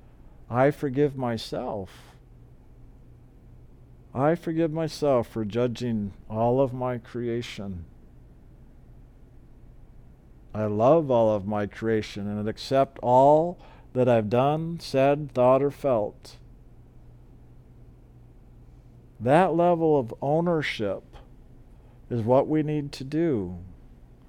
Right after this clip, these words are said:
in order to commune with the divine within.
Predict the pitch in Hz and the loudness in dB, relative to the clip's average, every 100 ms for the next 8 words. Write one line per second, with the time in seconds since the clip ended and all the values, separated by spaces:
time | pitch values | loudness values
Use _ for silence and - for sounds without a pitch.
0 | - - - - 123 117 120 131 139 147 | -20 -20 -20 -10 -2 2 4 4 2 -2
1 | - 151 143 143 131 113 95 92 90 104 | -8 -8 -4 -4 -2 -2 -4 -8 -8 -10
2 | 98 110 117 110 113 110 113 120 117 101 | -8 -6 -4 -2 -2 0 -2 -4 -6 -6
3 | 92 90 | -6 -10